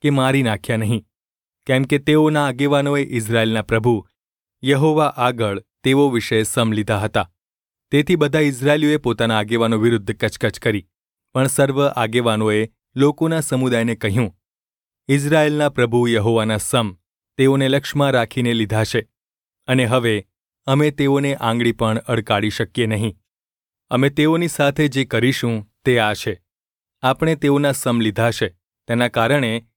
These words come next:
આપણી પર આવનાર કોપથી દૂર રહેવા આપણે તેઓને જીવતા રહેવા દઈશું." આગેવાનોએ તેમના લોકોને કહ્યું, "એક શરતે તેઓને જીવતા રહેવા દો, જેથી જેમ આગેવાનોએ તેઓના વિશે કહ્યું હતું, તેમ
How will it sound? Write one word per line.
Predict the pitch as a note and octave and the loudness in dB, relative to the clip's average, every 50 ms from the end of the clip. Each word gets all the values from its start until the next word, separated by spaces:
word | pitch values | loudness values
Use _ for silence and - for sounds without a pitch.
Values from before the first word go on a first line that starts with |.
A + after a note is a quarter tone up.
| _ _ - | _ _ -4
આપણી | C3 C3 C#3+ C#3+ - D3+ D3+ | -2 -2 -2 -2 -2 -4 -4
પર | C#3+ - D3+ C#3+ C#3+ | -2 0 0 0 0
આવનાર | - - A2+ G#2+ G#2+ A2 A2+ A2 A2 A2 | 0 -2 -2 0 0 0 0 -2 -2 -2
કોપથી | - - A#2 A#2 A2 - - - A#2 | -2 0 0 0 -2 -2 -6 -6 -4
દૂર | A2 A2 A2 A2 G#2 | -2 0 0 0 0
રહેવા | G#2 G#2 G2+ G#2+ A2 A2+ G2 F2 - _ _ _ _ _ _ _ | 0 -2 -2 -2 -2 -2 -2 -4 -8 _ _ _ _ _ _ _
આપણે | - B2+ C3+ C3+ - C#3 C#3 C#3 | -2 -2 -2 0 0 -2 -2 -2
તેઓને | C#3 B2 A2+ A2 G#2+ G#2 G#2+ G#2+ G#2+ | -2 -2 0 0 0 0 -2 -4 -2
જીવતા | G#2 A#2 A2+ G#2+ - A2+ G#2+ | -2 -2 -2 -2 0 -2 -2
રહેવા | G#2 G#2+ G#2+ G#2 A2 | -2 -2 -2 -2 -2
દઈશું." | A2 G#2+ A2 G#2 - B2+ A2 F#2+ - _ _ _ _ _ _ _ _ _ _ _ _ _ - | 0 -2 -2 -2 -2 -4 -4 -4 -6 _ _ _ _ _ _ _ _ _ _ _ _ _ -4
આગેવાનોએ | B2+ C3 C#3+ C#3+ D#3+ D#3+ D#3+ D#3+ D#3+ D#3+ D#3+ D#3+ D3+ | -2 -2 0 0 0 0 0 0 2 2 0 0 0
તેમના | - C3 A#2+ B2+ B2+ A#2+ | 0 -2 -2 0 0 0
લોકોને | A2+ A2+ G#2+ - - A#2 A#2 A2+ | 0 0 -2 -2 -2 -2 -4 -4
કહ્યું, | - - G2+ G#2 B2 G#2+ F#2 - _ _ _ _ _ _ _ _ _ _ _ | -4 -4 -4 -4 -4 -4 -6 -10 _ _ _ _ _ _ _ _ _ _ _
"એક | C3+ C#3+ D3+ D3 | 0 0 0 0
શરતે | - - D#3 D3 D#3 D#3 - D3+ D3 D3+ C#3+ | -2 -2 0 0 0 0 0 0 -2 -2 -2
તેઓને | C#3 B2+ A#2 A#2 A#2+ A2+ A2+ A2+ A2 | 0 0 0 2 2 0 0 -2 -4
જીવતા | G#2+ - A#2+ A#2 A2 A2 A#2 G#2+ | -4 -4 -4 -4 -2 -2 -2 -2
રહેવા | G#2 G#2 G2+ G2+ A2 A2 | 0 -2 -2 0 0 -2
દો, | G#2+ G#2 - _ _ _ _ _ _ _ _ _ _ - | -2 -4 -8 _ _ _ _ _ _ _ _ _ _ -8
જેથી | A#2 B2+ C#3 C#3 D#3+ D3+ | -4 -2 0 2 2 0
જેમ | B2 A#2 C3 C3 C3+ C3+ C3+ | 0 0 0 0 0 -2 -4
આગેવાનોએ | - A#2+ A2+ A2+ A#2 B2 B2 A#2 A#2 A2+ A#2 A#2+ A#2+ A#2 | -4 -4 -4 -2 0 0 0 0 0 0 0 0 -2 -2
તેઓના | - - A2 A2 G#2+ G#2+ G#2 | -2 -2 -2 0 0 -2 -2
વિશે | G#2 G#2 G#2 - - G#2+ | -2 -4 -6 -6 -8 -6
કહ્યું | - - G#2 G2+ A2+ A2+ G#2+ | -4 -4 -2 -2 -2 -2 -2
હતું, | G#2 - - A2+ G#2 | -2 -2 -4 -4 -2
તેમ | - C3+ C3 A#2+ G#2+ G2 | 0 0 0 0 -2 -4